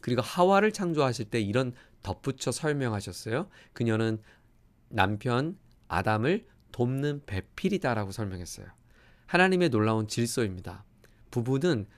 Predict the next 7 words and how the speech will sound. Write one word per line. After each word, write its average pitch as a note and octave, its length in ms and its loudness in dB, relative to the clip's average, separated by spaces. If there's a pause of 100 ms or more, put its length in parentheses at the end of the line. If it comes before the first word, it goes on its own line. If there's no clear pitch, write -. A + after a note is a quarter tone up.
(120)
서로를 E3+ 580 2
채워주심으로써 D3 1160 -2 (300)
부부가 G#2+ 340 0
존재하는 A#2 640 2
것이에요. F2+ 340 -10 (640)
부부의 C3 300 6
완성은 G#2+ 680 2